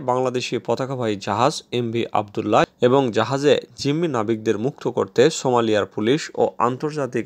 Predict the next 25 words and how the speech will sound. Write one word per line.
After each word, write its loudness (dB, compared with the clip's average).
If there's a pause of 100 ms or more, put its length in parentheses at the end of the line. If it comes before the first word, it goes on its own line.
(100)
নৌবাহিনী -2 (180)
অভিযানের 0
প্রস্তুতি -2
নিচ্ছে। -2 (360)
সোমালিয়ার 0 (180)
পান্টল্যান্ডের 2
আঞ্চলিক -4
পুলিশ -2 (120)
সোমবার 2 (100)
এই 2
কথা -6
জানিয়েছে। 0 (240)
জলদস্যুদের 0
কবল 4
থেকে -4 (140)
ভারতীয় 0 (100)
কমান্ডোরা 2 (120)
অপর -2
একটি -6 (120)
কার্গো 0
জাহাজ -4 (120)
মুক্ত -6 (100)
করার 0
দুই -2
দিন -2